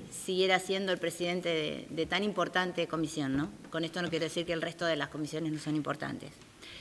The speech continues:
En este consejo siempre prevaleció la comodidad ante las obligaciones de los concejales opositores. Muy contadas veces pudimos concretar alguna reunión fuera del horario que ellos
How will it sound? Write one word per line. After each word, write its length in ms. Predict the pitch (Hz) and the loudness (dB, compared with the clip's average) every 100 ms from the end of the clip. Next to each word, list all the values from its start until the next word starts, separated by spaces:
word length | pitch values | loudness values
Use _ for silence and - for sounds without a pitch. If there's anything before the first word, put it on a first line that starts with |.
| - - - - | -16 -16 -2 6
En 100 | 339 | 6
este 180 | 370 | 6
consejo 460 | 311 311 339 370 330 | 8 8 10 6 6
siempre 480 | - 349 403 392 320 | 6 6 6 6 6
prevaleció 560 | 269 247 226 226 302 | 8 10 10 8 6
la 160 | 302 269 | 6 6
comodidad 560 | 220 214 190 190 139 143 - - - | 6 4 6 6 6 4 -6 -2 4
ante 240 | 190 190 | 6 8
las 180 | 175 170 | 6 6
obligaciones 760 | 180 185 185 185 285 320 349 | 6 8 8 8 8 8 6
de 80 | 226 | 4
los 100 | 196 | 2
concejales 640 | 185 185 180 170 214 202 | 2 0 2 6 6 6
opositores. 680 | 180 165 165 143 131 131 139 - - - - - - | 2 0 0 4 4 4 -2 -10 -18 -18 -18 -6 6
Muy 260 | 269 381 | 10 10
contadas 440 | 359 277 302 285 233 | 12 10 12 10 10
veces 300 | 277 285 233 | 6 8 6
pudimos 480 | 220 240 285 294 - | 10 10 10 8 8
concretar 480 | 208 196 202 262 | 6 6 8 10
alguna 360 | 233 226 285 269 | 10 10 10 12
reunión 540 | 208 202 226 285 339 349 - - | 10 8 10 10 10 6 -6 -4
fuera 360 | - 349 381 359 - | 6 10 12 12 10
del 160 | 220 220 | 8 10
horario 420 | 240 202 175 175 | 12 12 10 6
que 180 | 233 330 | 8 8
ellos 260 | - 370 | 6 4